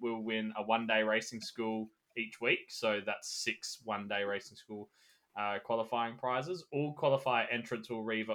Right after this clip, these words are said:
receive a one-time two hundred dollar credit to the Skip Barber Racing School. So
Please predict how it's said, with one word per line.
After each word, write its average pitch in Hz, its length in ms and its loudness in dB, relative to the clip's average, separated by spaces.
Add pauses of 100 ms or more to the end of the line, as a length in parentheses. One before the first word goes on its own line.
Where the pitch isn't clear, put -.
(140)
receive 113 580 -2 (500)
a 107 400 6 (100)
one-time 120 720 2
two 117 220 0
hundred 110 280 0
dollar 107 220 4
credit 104 380 0
to - 80 -12
the 101 80 -6
Skip - 280 -6
Barber 101 280 0
Racing 95 400 -4
School. - 260 -18
So 98 460 4